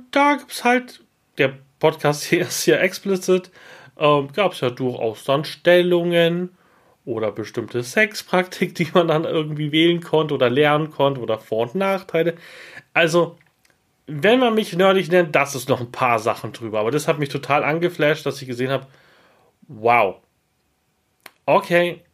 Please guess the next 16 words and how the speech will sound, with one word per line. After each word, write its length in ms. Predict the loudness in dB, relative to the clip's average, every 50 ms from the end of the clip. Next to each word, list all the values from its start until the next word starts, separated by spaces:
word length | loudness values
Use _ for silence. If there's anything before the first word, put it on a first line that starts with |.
| _ _
ich 200 | 0 0 0 2
dachte, 260 | 0 0 -2 -2 -4 -8
Star 380 | -8 -2 0 2 2 2 2
Wars 120 | 0 -2 -2
Expanded 480 | -6 -8 -6 -4 -2 -2 -2 -2 -2
Universe 600 | -2 -2 0 -2 -2 -2 -2 -2 -2 -4 -6 -12 -18 -20
wär 300 | -10 -4 0 0 0 0
krass, 340 | -4 -6 -8 -8 -8 -8 -12
aber 240 | -12 -8 -8 -8 -4
das 360 | -2 0 0 0 0 -2 -6
ist 200 | -6 -6 -2 -2
noch 120 | -2 0
mal 100 | 0 0
eine 100 | 0 0
Stufe 360 | -2 -4 -10 -10 -8 -8 -8 -8
höher. 260 | -8 -8 -10 -10